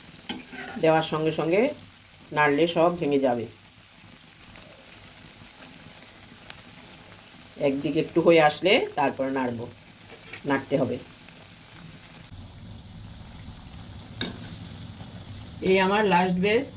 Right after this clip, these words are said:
সবগুলো পাক-, পকোড়াই আমার ভাজা হয়ে গেছে। সবগুলো পকোড়া আমি ভেজে তুলে নিচ্ছি। এটাই আমার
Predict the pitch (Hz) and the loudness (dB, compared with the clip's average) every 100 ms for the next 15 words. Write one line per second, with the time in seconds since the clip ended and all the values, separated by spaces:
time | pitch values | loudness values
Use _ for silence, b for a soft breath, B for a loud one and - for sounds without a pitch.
0 | - - - - - 165 160 180 190 180 | -12 -16 -16 -14 -2 2 4 4 4 6
1 | 170 170 165 180 175 170 185 180 180 185 | 4 4 2 2 2 4 4 4 4 4
2 | 160 165 170 175 175 175 196 311 - - | 6 6 8 6 4 4 2 0 -6 -12
3 | - - - - - - 165 175 208 196 | -12 -12 -14 -12 -2 2 4 6 4 4
4 | 180 175 180 214 339 - - - - 160 | 2 4 4 4 0 -8 -14 -10 0 4
5 | 180 175 180 208 311 - 165 175 170 - | 6 6 6 4 2 4 6 8 6 2
6 | 196 349 - - - - - - - - | 0 0 -4 -12 -14 -14 -14 -12 -12 -12
7 | - - - - - - - - - 175 | -12 -12 -12 -10 -10 -8 -10 -10 2 4
8 | 170 185 175 175 | 6 6 6 6